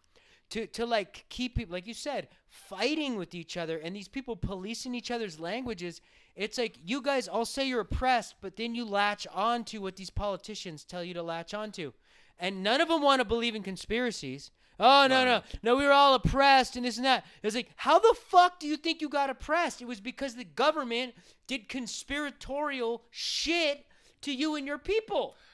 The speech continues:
Speaker 2: And I believe that there is, there is white pu-, privilege to an extent. I don't think it,
Speaker 1: Absolutely.
Speaker 2: I don't think it is what it used to be.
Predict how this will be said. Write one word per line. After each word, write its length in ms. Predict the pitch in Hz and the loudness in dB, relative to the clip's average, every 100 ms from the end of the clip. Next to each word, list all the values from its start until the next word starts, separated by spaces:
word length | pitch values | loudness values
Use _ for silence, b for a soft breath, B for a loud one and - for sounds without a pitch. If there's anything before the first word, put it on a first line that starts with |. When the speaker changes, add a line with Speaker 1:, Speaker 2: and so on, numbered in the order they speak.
| b | b
Speaker 2:
And 160 | - 165 | -4 0
I 60 | 220 | 0
believe 240 | 254 240 | -2 -6
that 80 | 202 | -4
there 160 | 147 143 | -2 0
is, 240 | 202 135 | 0 -2
there 180 | 135 156 | -4 -2
is 300 | 160 196 139 | 0 -2 -2
white 320 | 117 139 - | -10 -10 -10
pu-, 200 | 131 139 - | -14 -14 -12
privilege 420 | 151 147 139 123 | -8 -8 -8 -10
to 100 | 143 | -10
an 60 | 120 | -10
extent. 420 | 98 - - 143 | -12 -10 -8 0
I 140 | 208 269 | 2 2
don't 120 | 175 | 0
think 120 | 302 | 2
it, 20 | |
Speaker 1:
Absolutely. 420 | 320 339 302 247 131 | 2 2 0 -4 -2
Speaker 2:
I 120 | 147 | -4
don't 160 | 156 | -4
think 140 | 160 139 | -6 -8
it 100 | 139 | -6
is 100 | 123 | -6
what 100 | 120 | -8
it 80 | 90 | -8
used 420 | 101 185 220 - | -8 -8 -8 -12
to 60 | |
be. 240 | 92 90 | -12 -14